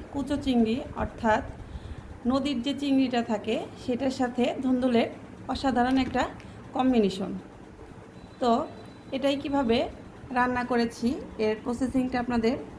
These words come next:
দেখাবো। তো চলুন চলে যাচ্ছি মূল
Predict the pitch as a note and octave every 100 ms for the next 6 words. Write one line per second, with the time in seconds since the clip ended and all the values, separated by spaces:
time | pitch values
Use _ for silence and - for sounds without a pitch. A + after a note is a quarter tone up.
0 | C4+ G#3+ G#3 G3+ G3+ E4+ - - - -
1 | - - G#3+ C4 A#3+ C4+ E4+ - - -
2 | A#3+ A3+ G#3+ - C#4+ C#4+ D4+ C#4